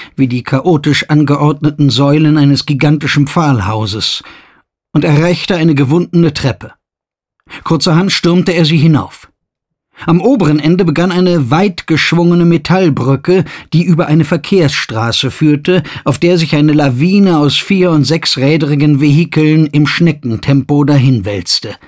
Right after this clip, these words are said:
Keuchend rannte Manoli über die Brücke. In seinem Rücken glaubte er bereits die schweren Schritte seiner Verfolger zu hören,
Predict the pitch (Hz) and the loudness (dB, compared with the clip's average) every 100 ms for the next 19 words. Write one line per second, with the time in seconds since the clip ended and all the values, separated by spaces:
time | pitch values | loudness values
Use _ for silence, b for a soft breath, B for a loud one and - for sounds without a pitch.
0 | b b b b b _ _ _ - 156 | b b b b b _ _ _ -4 -4
1 | - - 95 - - 123 160 - 123 123 | -4 -10 -14 -14 -8 -2 -2 -2 -2 0
2 | 147 147 139 135 139 127 135 - - _ | 2 2 0 0 -2 -2 -4 -4 -10 _
3 | _ b b b b b - 147 160 170 | _ b b b b b -2 0 2 2
4 | 151 180 - 208 190 156 175 170 165 165 | 2 -2 0 2 2 2 0 -2 -2 0
5 | 147 175 170 156 127 160 175 165 160 - | 0 0 -2 -2 -2 0 2 2 0 -2
6 | 165 180 156 160 156 175 156 196 160 135 | -2 0 0 0 0 0 0 0 0 0
7 | 127 147 127 160 156 170 185 | 0 0 2 2 2 2 0